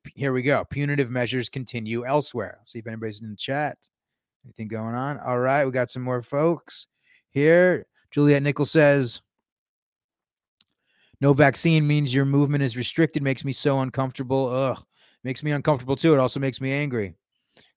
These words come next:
All right, we got Driggs Farms. What's up?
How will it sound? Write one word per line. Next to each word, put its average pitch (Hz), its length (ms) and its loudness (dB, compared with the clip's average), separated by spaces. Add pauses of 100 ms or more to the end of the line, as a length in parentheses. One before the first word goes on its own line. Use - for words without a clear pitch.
All 131 160 2
right, 139 420 4
we 123 160 -2
got 135 480 -2
Driggs 135 420 -2
Farms. 143 520 0
What's 139 220 -2
up? 160 380 4